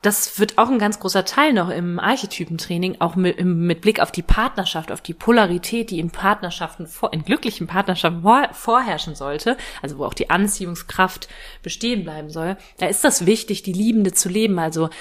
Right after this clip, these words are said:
der Gegenpol zu sein zwischen dem, zwischen dem sehr rational geprägten Mann, der sehr viel denkt, sehr lösungsorientiert ist, der Gegenpol zu sein, in dem du dich fallen lassen kannst, ja,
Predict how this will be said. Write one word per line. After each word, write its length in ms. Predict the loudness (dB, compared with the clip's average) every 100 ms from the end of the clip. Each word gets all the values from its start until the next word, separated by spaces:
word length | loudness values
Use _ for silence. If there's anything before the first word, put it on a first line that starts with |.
| -12 -4
der 80 | 0
Gegenpol 680 | 4 4 4 2 4 4
zu 160 | 4 -8
sein 380 | -6 -4 -4 -8
zwischen 340 | -8 -6 -6
dem, 340 | -4 -4 -6 -10 -16 -12
zwischen 340 | -8 -6 -4
dem 300 | -6 -8 -4
sehr 200 | -2 0
rational 760 | 0 4 4 6 2 0 -2 -6
geprägten 500 | -10 -10 -10 -8 -6
Mann, 360 | -4 -4 -6
der 100 | -8
sehr 160 | -10 -14
viel 140 | -10
denkt, 480 | -2 0 0 -2 -6
sehr 120 | -8 -6
lösungsorientiert 960 | 2 4 4 -2 -6 -6 -6 -8 -8 -8
ist, 220 | -12 -14 -20 -20 -20 _ -6
der 100 | 2
Gegenpol 560 | 4 4 2 -2 -6
zu 160 | -6 -10
sein, 420 | -8 -4 -4 -4
in 140 | -4
dem 220 | -6 -6 -6
du 80 |
dich 180 | -8 -6
fallen 320 | 0 0 0
lassen 300 | -4 -8 -10
kannst, 420 | -10 -10 -10 -10 -6
ja, 240 | -4 -4